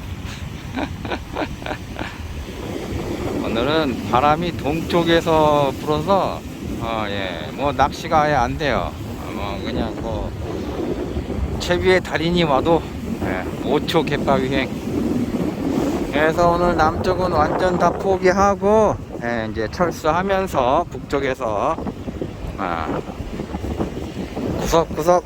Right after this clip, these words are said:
명당자리를 찍고 퇴근하는 걸로 해야겠어요. 와, 세 시간 무입질.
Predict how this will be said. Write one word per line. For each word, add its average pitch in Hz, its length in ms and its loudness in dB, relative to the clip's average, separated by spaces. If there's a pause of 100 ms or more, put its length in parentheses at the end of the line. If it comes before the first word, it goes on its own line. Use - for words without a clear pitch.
명당자리를 135 960 0 (1600)
찍고 233 580 4
퇴근하는 185 560 0
걸로 175 320 2
해야겠어요. 110 640 -2 (1300)
와, 90 640 -2
세 - 280 -6
시간 95 300 -4
무입질. 92 520 -6